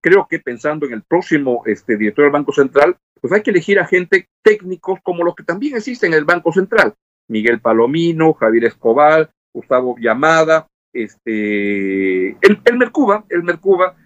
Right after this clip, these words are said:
y, este, entre otros, de repente me estoy olvidando alguno, lamentablemente. Pero es una entidad que se viene manejando muy bien y lo mejor es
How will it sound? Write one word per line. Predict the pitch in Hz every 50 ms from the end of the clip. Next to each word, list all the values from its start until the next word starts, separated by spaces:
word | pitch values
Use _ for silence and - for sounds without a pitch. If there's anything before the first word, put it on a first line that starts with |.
| _ _ _ -
y, | 151 160 180 170 _
este, | - 127 107 - - - 120 110 107 107 104 101 98 98 95 95 95 92 92 90 - - - _ - _ _ -
entre | 113 117 110 107 131 120
otros, | - -
de | 101 90
repente | 95 120 117 - 110
me | 104
estoy | - - 120 117
olvidando | 110 98 107 113 120 123 123 120 107
alguno, | 104 107 120 131 123 117
lamentablemente. | 113 107 104 104 101 - 110 110 113 113 110 104 85 - _ _ _ _ _ _ - -
Pero | - 170 202 226 208
es | 202 - -
una | 196 196
entidad | 175 - 165 170 175 175 175
que | - 135
se | - 131 117
viene | 127 160 165 160
manejando | 143 127 127 117 - 143 151 147 139 135
muy | 143 143 143
bien | 135 139 143 143 - _ _ _ -
y | 135
lo | 127 127 120
mejor | 123 123 - - 165 165 156
es | 160 160 -